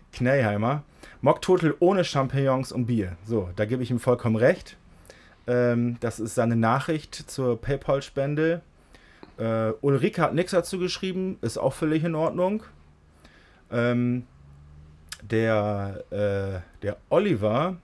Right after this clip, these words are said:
hallo Chris, hallo Lars, Weihnachtsgeld für euch beide. Äh, danke für vollen Einsatz in fünfzig Cause of Death Folgen. Beste Grüße, Oliver. Vielen, vielen Dank.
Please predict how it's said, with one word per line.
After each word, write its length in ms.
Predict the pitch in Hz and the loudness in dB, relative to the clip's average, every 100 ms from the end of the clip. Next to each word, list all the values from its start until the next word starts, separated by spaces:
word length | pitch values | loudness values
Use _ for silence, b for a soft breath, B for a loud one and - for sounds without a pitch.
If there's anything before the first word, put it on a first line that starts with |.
| - | -8
hallo 180 | 120 107 | -4 -4
Chris, 320 | - 170 - | -2 -4 -4
hallo 140 | 110 101 | -4 -2
Lars, 640 | 104 107 135 220 - - b b b b - | -2 0 0 -2 -6 -16 b b b b -12
Weihnachtsgeld 800 | 101 127 180 160 - 117 107 | 2 4 4 -2 -4 -2 -2
für 160 | - 110 | -2 -6
euch 180 | 101 104 | -6 -4
beide. 540 | 110 104 110 143 170 b b b b b _ | -4 -2 -2 -2 -2 b b b b b _
Äh, 520 | 123 120 117 113 113 - _ 113 101 104 _ _ _ _ _ _ _ _ 117 110 _ _ _ | -4 -2 0 -2 -4 -6 _ -14 -14 -16 _ _ _ _ _ _ _ _ -20 -20 _ _ _
danke 720 | 127 143 175 - 165 165 156 - _ _ _ | 0 0 -2 -2 0 2 -2 -8 _ _ _
für 320 | - 127 117 | -8 -2 -2
vollen 420 | 107 - 143 156 - | -2 0 0 0 -4
Einsatz 640 | 123 127 127 127 - - | -4 -2 0 -2 -4 -16
in 300 | - 107 107 | -8 -6 -6
fünfzig 600 | - 127 139 - 143 - | -6 -8 -8 -8 -10 -10
Cause 280 | - 95 - | -6 -6 -6
of 160 | 107 101 | -10 -8
Death 220 | - 139 | -6 -6
Folgen. 520 | - - 95 95 110 | -8 -10 -8 -6 -6
Beste 360 | 98 95 - 110 | -8 -14 -10 -12
Grüße, 380 | - 101 - - | -10 -12 -8 -6
Oliver. 360 | 143 - 90 - | -6 -8 -10 -4
Vielen, 240 | 120 127 | 0 0
vielen 220 | 123 139 | 0 0
Dank. 320 | 139 170 - | 2 2 -2